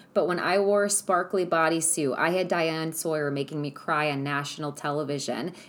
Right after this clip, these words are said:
M T V making me listen to people criticizing my costume, and a governor's wife saying she wanted to shoot me.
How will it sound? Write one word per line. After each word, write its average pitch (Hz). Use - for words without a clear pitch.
M 190
T 208
V 180
making 165
me 160
listen 151
to 151
people 151
criticizing 160
my 143
costume, 139
and 175
a -
governor's 190
wife 143
saying 143
she 143
wanted 135
to 131
shoot 139
me. 110